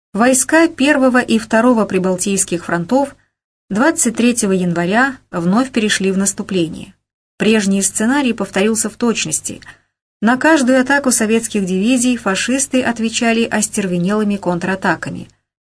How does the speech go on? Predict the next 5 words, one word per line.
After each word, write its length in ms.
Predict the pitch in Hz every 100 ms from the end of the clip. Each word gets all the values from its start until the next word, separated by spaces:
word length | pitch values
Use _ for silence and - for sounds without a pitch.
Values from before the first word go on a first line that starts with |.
| 214
и, 80 |
маневрируя 640 | 220 214 208 190 214 190 175
резервами, 680 | 180 180 277 202 170 170 - _ _
ликвидировали 760 | - 254 220 214 165 180 185 185
прорывы. 520 | 185 185 160 165 175